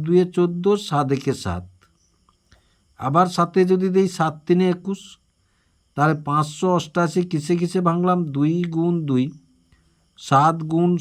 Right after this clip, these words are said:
সাত গুণ তিন। তাহলে এখান থেকে একটা বর্গ, এখান থেকে একটা বর্গ, এটার কোনো বর্গ নেই, এটার কোনো বর্গ নেই। তাহলে দেখো বর্গ নেই যেহেতু, তাহলে এই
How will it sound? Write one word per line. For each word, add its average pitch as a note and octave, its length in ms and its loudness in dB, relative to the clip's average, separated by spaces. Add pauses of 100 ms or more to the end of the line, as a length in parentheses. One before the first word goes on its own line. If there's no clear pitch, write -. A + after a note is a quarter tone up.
(100)
সাত A#2+ 280 0 (680)
গুণ D3 320 2 (200)
তিন। A2+ 220 2 (1500)
তাহলে D3+ 160 2 (180)
এখান E3+ 260 2 (120)
থেকে F#3 180 0 (140)
একটা D#3+ 280 0
বর্গ, F3 320 -2 (1900)
এখান C#3+ 320 2 (100)
থেকে F3+ 240 0 (120)
একটা - 280 -4
বর্গ, D#3+ 320 -2 (960)
এটার D3+ 340 0
কোনো F3 240 2
বর্গ C3 320 -2 (120)
নেই, G#2+ 160 0
এটার D3 240 -6
কোনো F3+ 200 -2
বর্গ B2 420 -6
নেই। F2 180 -8 (1400)
তাহলে E3 200 6
দেখো F#3 240 0 (140)
বর্গ D#3+ 260 -2 (200)
নেই E3+ 160 6 (140)
যেহেতু, G3 320 4
তাহলে F#3+ 240 -2
এই F#3 120 2